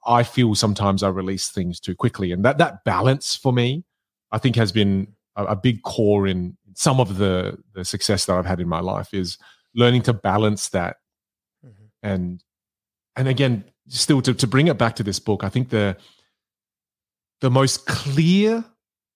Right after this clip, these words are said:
Speaker 1: lesson that I'm getting from this is that in practicing being more present, I'm going to be able to master the mind and not have it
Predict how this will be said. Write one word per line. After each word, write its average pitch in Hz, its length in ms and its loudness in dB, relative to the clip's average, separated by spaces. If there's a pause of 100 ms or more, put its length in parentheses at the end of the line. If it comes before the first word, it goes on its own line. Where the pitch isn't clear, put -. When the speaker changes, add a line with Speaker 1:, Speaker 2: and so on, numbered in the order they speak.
(1400)
Speaker 1:
lesson 131 480 2
that 110 100 2
I'm 107 160 2
getting 110 260 2
from 95 260 -8
this - 340 -10 (1200)
is 127 220 0
that 117 340 2 (500)
in 131 200 2
practicing 170 920 0
being 117 440 0
more 104 260 2
present, - 680 -4 (800)
I'm 139 320 4
going 123 340 4
to 113 160 -6
be 104 200 0
able 104 300 2
to - 220 -6
master 107 600 2
the 95 120 0
mind 104 640 0
and 101 240 0
not 110 260 2
have 104 360 -2
it 98 200 -2